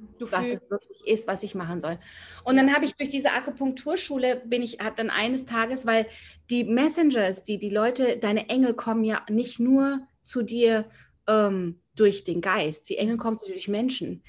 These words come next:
Speaker 2: Die
Speaker 1: Ja.
Speaker 2: Nachrichten kommen durch Menschen. Menschen, die zu, in dein Leben kommen und vielleicht ist es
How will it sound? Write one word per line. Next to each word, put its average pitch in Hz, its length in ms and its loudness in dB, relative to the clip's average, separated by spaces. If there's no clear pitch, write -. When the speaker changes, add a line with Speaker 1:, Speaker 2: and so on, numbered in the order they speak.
Speaker 2:
Die 196 120 -4
Speaker 1:
Ja. 190 100 -4
Speaker 2:
Nachrichten 254 560 0
kommen 202 280 -4
durch 175 220 -6
Menschen. 190 540 -6
Menschen, 247 500 4
die 220 160 -2
zu, 208 140 -10
in 202 240 -4
dein 190 220 -2
Leben 240 240 0
kommen 240 300 -2
und 196 160 -6
vielleicht 208 280 -4
ist 202 120 -12
es - 80 -16